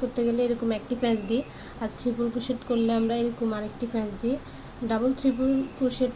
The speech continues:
করব যে, এই জন্য আমরা তিনটি প্যাঁচ দিব। এই যে তিনটি প্যাঁচ দিলাম। এখন আমি এই রিংয়ের ভিতর দিয়ে ডাবল ট্রিপল ক্রোশেট করব।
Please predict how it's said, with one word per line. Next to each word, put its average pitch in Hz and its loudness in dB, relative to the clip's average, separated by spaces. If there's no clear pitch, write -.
করব 233 2
যে, 254 6
এই 226 0
জন্য 226 2
আমরা 226 0
তিনটি 240 4
প্যাঁচ 220 2
দিব। 208 -4
এই 220 -4
যে 214 -6
তিনটি 226 2
প্যাঁচ 226 2
দিলাম। 220 0
এখন 233 -2
আমি 233 4
এই 240 4
রিংয়ের 233 4
ভিতর 226 0
দিয়ে 220 -2
ডাবল 220 -2
ট্রিপল 220 -2
ক্রোশেট 226 -4
করব। 214 -4